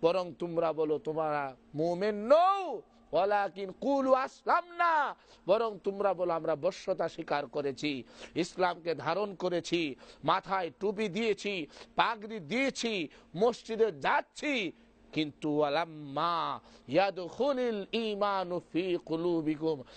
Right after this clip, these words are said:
তোমাদের কলবে এখনো ঈমান প্রবেশ করে নাই।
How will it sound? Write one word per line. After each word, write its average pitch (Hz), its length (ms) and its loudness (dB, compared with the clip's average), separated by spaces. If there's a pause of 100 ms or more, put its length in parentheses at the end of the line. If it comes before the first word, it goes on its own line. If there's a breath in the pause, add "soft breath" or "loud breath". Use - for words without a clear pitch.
(160 loud breath)
তোমাদের 170 400 0
কলবে 311 440 2
এখনো 226 560 2 (800)
ঈমান 156 420 0
প্রবেশ 135 400 -2
করে 120 360 -4
নাই। 131 400 -2